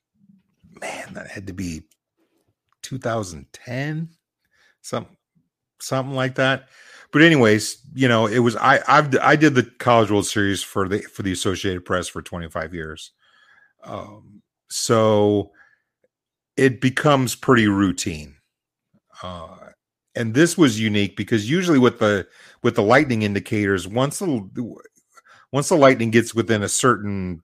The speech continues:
eight miles or something, they shut the game down. So you never get a baseball game still going on with lightning. What this, since this wasn't cloud to ground lightning, it wasn't registering the same way on the detectors.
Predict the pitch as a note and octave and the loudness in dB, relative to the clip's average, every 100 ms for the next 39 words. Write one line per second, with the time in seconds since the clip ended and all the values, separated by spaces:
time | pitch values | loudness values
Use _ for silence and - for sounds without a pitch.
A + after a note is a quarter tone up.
0 | _ - A2+ G2 G2+ A2+ A2 F#2 - G2+ | _ -8 -6 -2 0 2 0 -4 -8 -8
1 | F2+ G2+ F#2 F2 _ _ - A2+ - C3 | -8 -8 -10 -12 _ _ -6 -4 2 2
2 | - E2 G#2 C3+ G#2+ F2+ D#2 D#2+ - G#2 | 0 -6 -2 -2 -2 -4 -4 -8 -6 -4
3 | F#2+ F2 _ _ _ - A#2+ C3+ A2 F2 | -4 -10 _ _ _ -4 2 4 2 2
4 | A2 D3 F2+ - _ _ _ _ _ G2+ | 4 6 4 -2 _ _ _ _ _ -2
5 | G2 C3 C3 A#2 G#2+ G#2 G#2 F#2+ - C#3 | 4 4 4 4 4 2 0 -2 -2 0
6 | A#2+ A2+ G#2+ G2+ B2 B2 G#2+ F#2+ F#2+ G2+ | 2 4 2 2 2 2 2 -2 -6 -2
7 | A2+ D#3 F#2+ F2 E2 F2+ A2 B2 A2+ _ | 0 0 -2 -10 -14 -4 2 2 0 _
8 | - D3 F3+ - - C3 A2 F3 G3 G3 | 0 2 2 -2 -4 -4 0 2 2 4
9 | E3+ B2+ G#2+ - _ _ - _ - - | 4 4 -4 -8 _ _ -20 _ -4 4
10 | B2+ C#3 A#2 F2+ F#2 A#2 D#3+ D3 F#2 F#2 | 6 6 4 2 4 4 4 2 0 0
11 | F2+ F2+ F2+ F2 F2+ _ _ _ _ _ | 0 -6 -10 -10 -14 _ _ _ _ _
12 | _ _ _ _ - G#2+ A#2 A#2+ A2 G2+ | _ _ _ _ -8 0 4 4 2 4
13 | A2+ C3 A#2+ - A2+ G2 F#2+ F2+ - A#2+ | 4 4 -2 -2 0 0 0 -6 -4 -2
14 | G#2 G2+ G2 G2+ F#2+ E2+ G2+ G2 F2+ E2+ | -2 -2 -2 -2 -4 -6 -4 -2 -4 -6
15 | F2+ F2+ - A2 - C#3 D#3 D#3+ - | -8 -8 -4 -4 0 2 2 0 -8